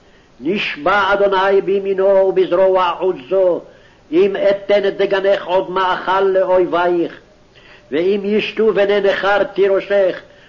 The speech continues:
אשר יגעת בו, כי מאספיו יאכלוהו, והיללו את אדוני,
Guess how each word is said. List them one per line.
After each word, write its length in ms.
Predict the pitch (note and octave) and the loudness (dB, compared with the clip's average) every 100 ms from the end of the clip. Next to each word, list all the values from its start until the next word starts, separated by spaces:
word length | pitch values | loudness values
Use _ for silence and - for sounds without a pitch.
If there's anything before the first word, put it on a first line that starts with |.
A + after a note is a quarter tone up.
| _ | _
אשר 400 | E3+ E3+ F3+ F3 | -6 -4 0 2
יגעת 600 | E3 E3 D#3 D#3+ C#3+ C#3+ | 2 -2 0 -2 -2 -6
בו, 300 | C3+ C#3 A2 - _ _ _ _ | -6 -6 -6 -12 _ _ _ _
כי 120 | D#3+ | -2
מאספיו 720 | F#3 F#3 G3 - G3 F3+ G3 F#3 | 0 -2 -2 -2 -2 0 -2 0
יאכלוהו, 800 | F#3 F#3 F3+ F3 F#3 F#3+ D#3+ D#3 C3 - _ _ _ _ | 2 2 0 -2 0 0 -2 -6 -8 -20 _ _ _ _
והיללו 640 | C3+ F#3 G#3 G3+ G3 G3+ | -2 2 2 2 4 2
את 100 | G3+ | 2
אדוני, 640 | F#3 F#3+ F#3 F#3 G3 F#3 | 0 0 0 0 0 -2